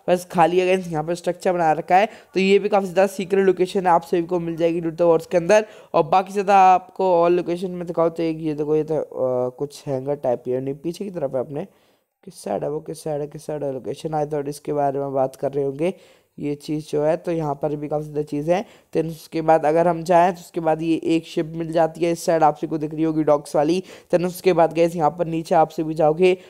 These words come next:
तो यहाँ पर काफ़ी ज़्यादा मस्त है, फैक्ट्री में, फैक्ट्री पे एक होटल भी आप सभी को पता है। <laughs> भाई उस होटल के अंदर भी कुछ नहीं है।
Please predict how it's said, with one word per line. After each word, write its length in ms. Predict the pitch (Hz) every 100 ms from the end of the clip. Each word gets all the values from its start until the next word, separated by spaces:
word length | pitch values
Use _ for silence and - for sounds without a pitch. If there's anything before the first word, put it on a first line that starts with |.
| _ -
तो 140 | 165
यहाँ 260 | 165 160 160
पर 120 | 175
काफ़ी 200 | 165 160
ज़्यादा 200 | 160 156
मस्त 220 | 156 -
है, 80 | 185
फैक्ट्री 440 | 180 156 - 170 175
में, 80 | 180
फैक्ट्री 380 | 180 175 175
पे 180 | 165 180
एक 100 | 180
होटल 440 | 156 156 156 170 156
भी 120 | 160
आप 160 | 143
सभी 180 | 139 156
को 120 | 147 143
पता 220 | 139 147
है। 120 | 156 - _ 170
<laughs> 120 | 180
भाई 260 | 165 165
उस 100 | 170 175
होटल 220 | 151 151
के 100 | 156
अंदर 240 | 147 151
भी 80 | 160
कुछ 200 | 160 151
नहीं 140 | 139
है। 120 | 127